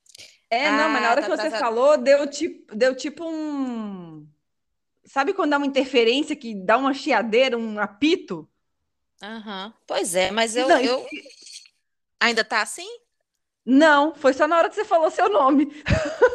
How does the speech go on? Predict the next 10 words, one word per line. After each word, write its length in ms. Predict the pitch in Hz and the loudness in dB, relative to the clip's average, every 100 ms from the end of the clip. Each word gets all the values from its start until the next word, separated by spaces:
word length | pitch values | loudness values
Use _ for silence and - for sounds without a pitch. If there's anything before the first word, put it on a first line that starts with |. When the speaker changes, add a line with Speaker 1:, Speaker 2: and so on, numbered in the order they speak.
| 571 - 571 - 466 381 466 466 _ _ - - - - - _ - | 2 0 -6 -8 -12 -14 -16 -20 _ _ -18 -16 -14 -16 -20 _ -2
Speaker 2:
Vai 200 | 196 185 | 0 0
de 100 | 226 | -4
novo 240 | 226 262 | -8 -6
aí, 260 | 466 233 - _ _ | -8 -10 -14 _ _
vai. 320 | 190 175 147 - _ _ _ _ _ _ _ _ _ | -10 -8 -10 -14 _ _ _ _ _ _ _ _ _
Speaker 1:
Olá, 600 | 339 392 294 294 311 254 208 | 4 6 6 8 6 6 4
eu 140 | 240 | 4
sou 180 | 254 202 | 2 4
a 120 | 247 | 6
Aline. 800 | 330 403 311 370 330 226 175 151 | 4 2 -2 -2 -4 -4 -6 -14